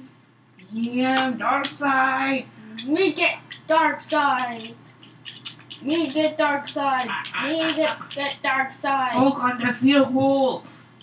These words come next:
Speaker 2: Roar.
Speaker 1: That not hurt. <laughs>
Speaker 2: I was, I don't know why not hurt.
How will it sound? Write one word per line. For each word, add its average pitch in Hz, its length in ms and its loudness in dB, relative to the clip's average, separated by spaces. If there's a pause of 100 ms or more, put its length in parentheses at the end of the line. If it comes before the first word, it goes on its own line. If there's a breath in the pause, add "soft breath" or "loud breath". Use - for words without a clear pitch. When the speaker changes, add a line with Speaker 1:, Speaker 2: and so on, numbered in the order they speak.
(600)
Speaker 2:
Roar. 311 760 2
Speaker 1:
That 202 260 -2
not 185 140 -8 (100)
hurt. - 1080 -6 (120)
<laughs> - 160 -20
Speaker 2:
I 311 160 4
was, 240 420 -2 (460 loud breath)
I 277 220 2 (100)
don't - 320 -6
know 247 160 0
why 214 440 -4 (340)
not 254 180 -4 (300)
hurt. 330 340 -2